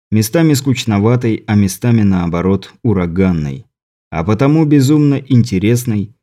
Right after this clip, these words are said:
и сейчас вспоминалась как-то по-особенному, в подробностях, но в то же время и целиком.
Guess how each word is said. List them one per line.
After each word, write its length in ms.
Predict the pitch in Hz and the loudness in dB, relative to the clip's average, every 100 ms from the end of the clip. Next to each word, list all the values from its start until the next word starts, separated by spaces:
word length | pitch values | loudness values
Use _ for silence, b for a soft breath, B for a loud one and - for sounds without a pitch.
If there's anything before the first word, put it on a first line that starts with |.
| _ - | _ -8
и 80 | |
сейчас 400 | 98 104 151 151 | -4 -2 0 -2
вспоминалась 800 | - - - 135 127 123 127 123 | -4 -12 -2 2 4 4 2 -2
как-то 280 | 123 113 117 | -2 -4 -2
по-особенному, 920 | 107 104 95 - 117 107 80 76 69 | -2 -2 -2 -2 -2 -2 -4 -6 -10
в 80 | - | -8
подробностях, 840 | 90 80 101 107 98 92 85 - _ - | -6 -2 0 0 -2 -4 -12 -14 _ -4
но 120 | 98 | -4
в 60 | |
то 140 | - 156 | 0 2
же 120 | 120 | 2
время 380 | 107 107 101 90 | 2 2 2 0
и 40 | |
целиком. 680 | 82 90 90 - 78 62 | -2 -6 -6 -6 -10 -10